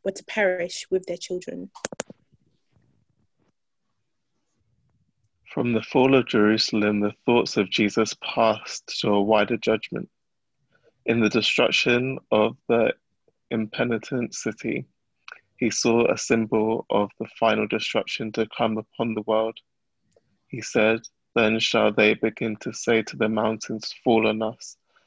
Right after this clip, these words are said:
Speaker 2: and to the hills, 'Cover us.' For they do these things in the green, in a green tree. What shall be done in the dry?" By the green tree, Jesus represented himself,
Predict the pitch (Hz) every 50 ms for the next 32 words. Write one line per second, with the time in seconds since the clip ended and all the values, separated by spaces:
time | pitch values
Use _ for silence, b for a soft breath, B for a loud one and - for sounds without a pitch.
0 | _ _ - 120 113 104 - - 107 110 101 - - - 117 110 110 - - -
1 | - - 117 - - 120 110 107 110 - - - - - _ _ _ _ _ _
2 | _ _ _ _ _ _ _ - 110 104 117 117 113 113 110 110 113 - - -
3 | 117 113 113 113 - 120 117 110 - - - 123 123 120 120 120 120 117 - _
4 | b b b b - - 107 107 104 107 101 - - 113 110 117 117 123 - -
5 | - - 110 113 107 - - 117 113 120 117 110 - - - - - 135 - _
6 | _ _ _ _ _ _ _ _ _ _ - B B B B _ _ - - 127
7 | - - - - - 113 110 110 - - 113 113 107 - - 117 117 117 120 110
8 | 110 147 139 _ _ _ _ - - 110 107 110 113 - - 120 117 117 123 127
9 | 131 _ _ _ _ _ _ _ _ _ _ _ _ _ _ _ _ _ _ -
10 | - 117 110 107 113 104 - - 117 127 143 139 123 - - - 117 110 - -
11 | 127 - - - - 113 110 110 113 - - 120 110 - - 117 110 113 113 113
12 | - - - - - 156 - - - - 123 127 135 -